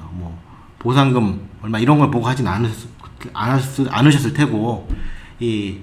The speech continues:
아이들의 더, 자식들의 더, 자녀들의 더 나은 미래를 위해서 이런, 어, 어, 이렇게 진행을 하셨을 텐데,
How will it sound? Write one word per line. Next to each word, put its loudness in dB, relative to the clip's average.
아이들의 8
더, 2
자식들의 0
더, 2
자녀들의 0
더 -2
나은 6
미래를 4
위해서 2
이런, -2
어, -10
어, -8
이렇게 -12
진행을 4
하셨을 -2
텐데, -4